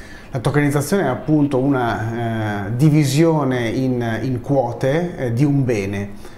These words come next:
Eh, questo bene può essere appunto un'opera d'arte, può essere qualsiasi altro tipo di asset, eh, anche finanziario.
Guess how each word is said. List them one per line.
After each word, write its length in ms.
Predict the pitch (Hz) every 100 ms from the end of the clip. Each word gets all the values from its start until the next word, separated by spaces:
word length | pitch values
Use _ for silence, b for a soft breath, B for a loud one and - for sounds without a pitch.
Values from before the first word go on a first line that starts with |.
| B
Eh, 200 | - 98
questo 260 | - 117 131
bene 260 | 143 147
può 180 | 110 117
essere 280 | 123 123 117
appunto 320 | 110 135 123
un'opera 380 | 117 117 120 123
d'arte, 440 | 127 131 143 190
può 160 | 120 113
essere 260 | 110 123 120
qualsiasi 460 | 113 123 113 120
altro 320 | 113 117 117
tipo 240 | 110 110 117
di 160 | 120
asset, 720 | 123 117 - 147 143 160 170 B B B -
eh, 640 | 135 120 117 113 113 110
anche 320 | 143 123 139
finanziario. 1160 | 113 120 110 107 113 95 90 98 90 - -